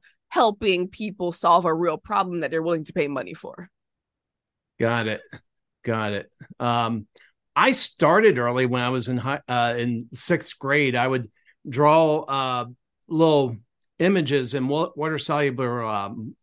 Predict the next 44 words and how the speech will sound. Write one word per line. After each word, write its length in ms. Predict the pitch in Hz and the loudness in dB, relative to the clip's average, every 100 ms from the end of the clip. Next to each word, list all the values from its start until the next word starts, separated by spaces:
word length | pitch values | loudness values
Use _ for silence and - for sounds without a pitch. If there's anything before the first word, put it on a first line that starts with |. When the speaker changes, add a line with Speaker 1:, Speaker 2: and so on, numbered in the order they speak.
| _ - | _ -10
Speaker 2:
um, 440 | 117 104 101 101 - - | -6 -4 -6 -10 -14 -2
ink, 460 | 202 175 117 - - _ _ _ | 2 2 0 -8 -20 _ _ _
and 100 | 135 | -4
I'd 120 | 131 107 | -2 0
Speaker 1:
Mm-hmm. 100 | - | 2
Speaker 2:
sell 200 | 190 175 | 4 4
'em 120 | 127 | 2
as 120 | 110 | -2
tattoos. 640 | - 139 - - 185 123 | -2 -4 -4 -2 0 0
I 80 | 131 | -4
was 140 | 123 | -4
selling 280 | - 156 156 | -4 -2 0
'em 120 | 139 | -2
in 60 | 127 | -2
the 60 | 113 | -2
back 300 | 135 143 143 | -2 -2 -6
of 60 | |
the 80 | 113 | -6
hi-, 140 | 147 - | -6 -4
uh, 140 | 123 | -4
my 220 | 127 120 110 | -2 -2 -4
classroom. 720 | - 165 202 - 110 104 104 _ - - _ | 0 2 2 -2 -6 -6 -10 _ -20 -20 _
Uh, 300 | - 131 127 | -4 0 0
the 120 | 120 117 | -2 2
teacher 320 | 196 220 190 | 2 2 0
thought 220 | 160 139 | 2 2
I 40 | |
was 140 | 123 147 | 2 0
artistic. 540 | 123 107 196 190 139 | -2 -2 -4 -2 -6
When 140 | 131 123 | -6 -6
she, 180 | - 151 | -6 -6
when 260 | 151 156 | -2 -2
she 140 | 156 135 | -2 -6
figured 260 | 151 135 | -6 -2
out 80 | 131 | -2
I 20 | |
was 120 | 113 143 | -2 -2
running 200 | 131 113 | -2 -2
a 40 | |
business, 380 | 107 156 143 98 | -2 -2 -2 -4
she 140 | 110 | -6
shut 260 | - 127 107 | -4 -4 -4
it 100 | - | -4
down. 320 | 123 92 | -2 -2